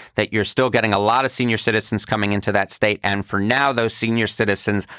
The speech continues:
lean Republican. That doesn't mean they always will. Remember, it was nearly twenty years ago when Al Gore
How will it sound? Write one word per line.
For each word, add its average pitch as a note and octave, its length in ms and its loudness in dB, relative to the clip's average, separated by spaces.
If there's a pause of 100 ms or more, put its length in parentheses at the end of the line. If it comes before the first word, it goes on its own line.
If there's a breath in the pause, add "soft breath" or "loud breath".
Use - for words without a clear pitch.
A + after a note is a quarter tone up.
(120 loud breath)
lean A2+ 380 2
Republican. G#2 560 0
That G2+ 160 0
doesn't D3 240 2
mean D#3+ 160 2
they D3 120 4
always E3 320 2
will. A#2 140 2
Remember, A2+ 400 0 (380 loud breath)
it - 80 0
was G#2 280 0 (100)
nearly B2+ 360 0
twenty B2+ 240 0
years B2 220 0
ago A2+ 200 2
when G2+ 220 0
Al A#2 220 0
Gore A2+ 420 -2